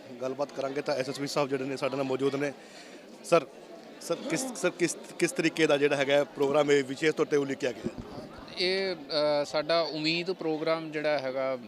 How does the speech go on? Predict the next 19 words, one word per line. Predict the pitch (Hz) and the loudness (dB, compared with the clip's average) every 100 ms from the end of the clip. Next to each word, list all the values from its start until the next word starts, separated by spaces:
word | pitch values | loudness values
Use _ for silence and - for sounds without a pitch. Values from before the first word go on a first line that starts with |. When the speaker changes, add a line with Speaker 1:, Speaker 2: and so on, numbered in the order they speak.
| 123 | -8
Speaker 2:
ਨਸ਼ਿਆਂ | 120 120 139 131 | -6 -4 -4 -4
ਦੇ | 135 131 127 127 - | -2 -2 -4 -6 -8
ਖਿਲਾਫ | 120 113 113 110 120 117 113 | -2 0 -2 -4 -8 -6 -6
ਜਿਹੜੀ | 113 113 117 | -6 -6 -4
ਜਾਗਰੂਕਤਾ | 104 101 107 110 - 117 113 110 104 - - | -4 -4 -4 -10 -6 -2 -2 -4 -6 -12 -12
ਲੋਕਾਂ | 110 - 117 | -10 -8 -8
ਦੇ | 110 | -6
ਵਿੱਚ | 113 110 117 107 | -8 -10 -12 -8
ਪੈਦਾ | 104 104 110 | -6 -4 -4
ਕਰਨ | 110 110 110 | -6 -8 -10
ਵਾਸਤੇ | 104 - 127 - - - - - - - | -12 -14 -16 -16 -20 -20 -20 -18 -18 -12
ਔਰ | 107 117 | -8 -8
ਉਹਦਾ | 110 - 113 127 | -8 -8 -4 -4
ਪ੍ਰਚਾਰ | 120 110 120 117 120 | -4 -4 -2 -2 -2
ਕਰਨ | 123 120 120 | -4 -6 -6
ਵਾਸਤੇ | 117 - 127 | -8 -4 -6
ਕਿ | 120 123 | -2 -2
ਜਿਹੜੇ | 120 120 131 | -2 -2 -2
ਨੌਜਵਾਨ | 123 110 117 127 127 131 131 131 | -2 -2 -2 -2 -2 -4 -6 -8